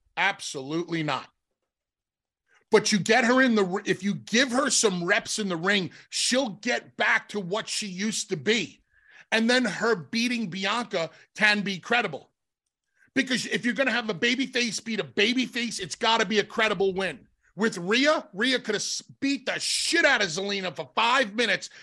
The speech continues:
and then slip on a banana peel, get rolled up, one, two, three,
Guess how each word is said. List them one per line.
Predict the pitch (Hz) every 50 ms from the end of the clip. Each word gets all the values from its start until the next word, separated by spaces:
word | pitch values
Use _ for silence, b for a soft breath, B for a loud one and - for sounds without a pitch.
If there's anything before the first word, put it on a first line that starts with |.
| B B
and | 190 208 214
then | 214 202 185
slip | 147 - - - - 220 262 302 294 294
on | 294 285 277 277
a | 233
banana | 226 254 262 269 269 262 233
peel, | 165 - 220 208 190 180 - B B B B _ -
get | 165 240 233 208 185
rolled | 220 247 269 294 294 196 247
up, | 240 220 214 - - - _ _
one, | 170 220 262 285 294 262 190
two, | - 269 277 262 262 -
three, | 247 254 254 247 220 190 160